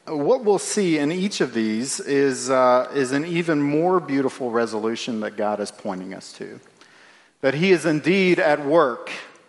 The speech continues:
in these stories, and he's authoring a grander story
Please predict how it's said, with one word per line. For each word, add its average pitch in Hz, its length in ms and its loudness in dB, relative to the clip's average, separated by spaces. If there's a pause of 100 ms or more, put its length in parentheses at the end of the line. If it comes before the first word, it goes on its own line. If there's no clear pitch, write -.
(140)
in 147 200 2
these 139 180 2
stories, 131 960 -4 (480)
and 143 80 0
he's 143 160 0
authoring 147 520 2
a 135 60 0
grander 160 600 2
story 95 520 -8